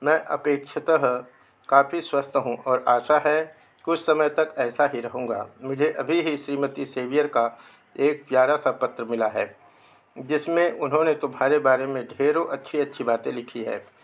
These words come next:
मुझे प्रसन्नता है कि तुम श्री टाटा से मिली और तुम्हें वे दृढ़ और भले आदमी प्रतीत हुए। यदि मैंने अपने को काफ़ी सशक्त अनुभव किया तो अवश्य बम्बई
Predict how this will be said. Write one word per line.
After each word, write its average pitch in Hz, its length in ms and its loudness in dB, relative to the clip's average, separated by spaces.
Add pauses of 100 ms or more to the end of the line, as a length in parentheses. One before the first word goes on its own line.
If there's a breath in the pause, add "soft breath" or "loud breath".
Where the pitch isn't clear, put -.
(360 soft breath)
मुझे 147 220 2
प्रसन्नता 151 600 2
है 160 160 2
कि 160 120 -8
तुम 143 200 -6 (120)
श्री 143 300 0
टाटा 139 420 4
से 120 260 -8 (340)
मिली 147 460 0 (600 loud breath)
और 160 320 8
तुम्हें 156 280 0
वे 151 160 2
दृढ़ 147 260 0
और 139 300 0
भले 151 300 2
आदमी 131 360 0
प्रतीत 127 480 -10
हुए। 104 260 -4 (1700 soft breath)
यदि 160 240 6
मैंने 160 320 6
अपने 170 320 2
को 165 180 6
काफ़ी 139 400 6
सशक्त - 480 0
अनुभव 131 420 2
किया 135 280 6 (280)
तो 139 100 2
अवश्य 160 520 4
बम्बई 139 420 2